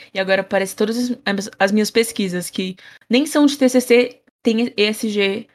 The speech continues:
em algum momento. E eu fico, "Mano, como que eu nunca tinha visto isso antes?"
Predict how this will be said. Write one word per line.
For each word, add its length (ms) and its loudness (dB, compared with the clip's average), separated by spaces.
em 100 0
algum 240 0
momento. 400 0
E 60 0
eu 60 0
fico, 220 -4
"Mano, 240 0
como 240 -2
que 80 -4
eu 60 2
nunca 220 0
tinha 180 0
visto 240 -6
isso 180 -10
antes?" 340 -10